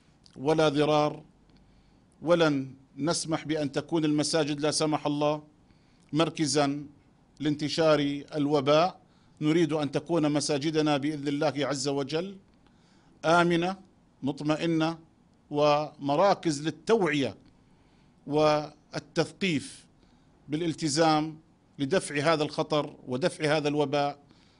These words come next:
عن بلدنا ومجتمعنا، سائلا الله تعالى أن يحفظ الأردن وقيادته الهاشمية،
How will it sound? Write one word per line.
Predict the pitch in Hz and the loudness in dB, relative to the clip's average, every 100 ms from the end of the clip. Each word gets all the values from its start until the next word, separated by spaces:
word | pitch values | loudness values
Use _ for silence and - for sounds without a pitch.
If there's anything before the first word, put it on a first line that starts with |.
| _ | _
عن | 120 151 143 | -2 0 2
بلدنا | 147 151 147 143 139 | 2 2 2 2 0
ومجتمعنا، | 139 139 - 143 151 156 160 196 202 _ _ - _ | -2 -4 -2 0 0 0 0 -4 -10 _ _ -20 _
سائلا | - 175 175 165 156 | -2 2 4 4 2
الله | 151 160 143 | 2 2 2
تعالى | 147 151 139 151 143 139 135 - _ _ _ _ - | 0 2 4 4 4 2 0 -8 _ _ _ _ -4
أن | 147 | 0
يحفظ | 143 131 - 147 | 2 2 -2 -2
الأردن | 147 139 123 156 120 85 - _ _ _ _ - | -2 -4 -2 -2 -2 -6 -16 _ _ _ _ -6
وقيادته | 143 147 147 147 160 160 147 | -4 0 2 4 2 0 -2
الهاشمية، | 135 151 143 143 151 143 139 | 0 0 0 -2 0 0 -2